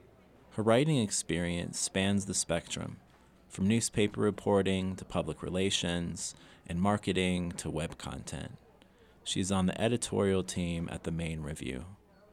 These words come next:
A native Southerner, Sarah lives with her family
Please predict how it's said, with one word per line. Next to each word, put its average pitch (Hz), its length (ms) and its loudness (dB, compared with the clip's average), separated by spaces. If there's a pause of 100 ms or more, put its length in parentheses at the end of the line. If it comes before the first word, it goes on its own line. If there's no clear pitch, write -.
(680)
A - 80 -2
native 98 360 4
Southerner, 98 800 4
Sarah 127 400 4
lives 104 320 4
with - 100 -4
her 107 140 -4
family 87 680 0